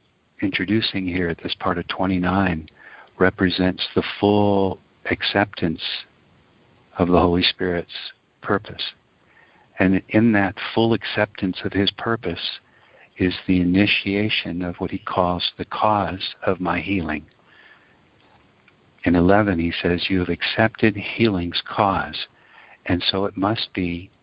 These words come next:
you are healed." There's a lot in the first paragraph and in the second about how, having accepted the cause, there are all these benefits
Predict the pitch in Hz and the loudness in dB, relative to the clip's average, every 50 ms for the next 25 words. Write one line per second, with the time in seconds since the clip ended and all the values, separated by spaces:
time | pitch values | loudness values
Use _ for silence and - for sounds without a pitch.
0 | _ _ - 104 101 98 95 90 90 - - - 107 104 95 85 80 82 - - | _ _ -2 0 2 2 2 2 0 -2 -2 0 2 2 2 2 0 -4 -10 -16
1 | _ _ _ _ _ - - - - - - - _ _ _ _ _ - - 92 | _ _ _ _ _ -20 -20 -20 -20 -20 -20 -20 _ _ _ _ _ -2 -2 -2
2 | - - 85 87 92 98 98 95 95 90 87 85 - - - 107 117 110 - - | 0 2 2 4 6 4 4 4 2 0 0 -2 -2 0 0 2 2 0 -2 -2
3 | 117 110 101 104 98 104 98 101 101 98 95 95 - 90 90 87 85 85 82 - | 0 0 0 0 0 0 0 0 0 -2 -4 -6 -4 -4 -2 -2 -2 -4 -4 -4
4 | - - 104 104 - - 82 82 82 - - 87 87 87 - - 92 90 87 87 | -2 0 0 0 -2 -4 -10 -10 -8 -4 -2 0 0 0 2 2 4 4 4 4
5 | 85 - - - - - - - - _ - - 98 98 92 98 92 95 90 - | 2 0 -4 -12 -18 -16 -16 -18 -18 _ -4 0 2 2 4 4 2 2 2 0
6 | - - - - 113 120 123 - - 127 113 110 113 113 - - - - 113 104 | -2 -4 -2 0 0 0 0 0 -2 -2 0 0 -2 -4 -2 0 2 4 4 4
7 | 92 87 82 85 92 - - - _ _ _ _ - - - - - _ _ _ | 4 2 -2 -4 -6 -8 -12 -14 _ _ _ _ -20 -20 -20 -20 -20 _ _ _
8 | _ _ _ - 104 104 104 104 98 95 - - 101 110 123 127 123 120 113 110 | _ _ _ 2 4 4 6 6 4 4 4 4 4 6 6 4 4 2 0 -2
9 | - - 92 95 98 101 104 104 - - 90 82 - - - - - - - | -6 -4 -2 0 2 2 2 0 0 -2 -4 -4 -4 -6 -10 -12 -12 -12 -16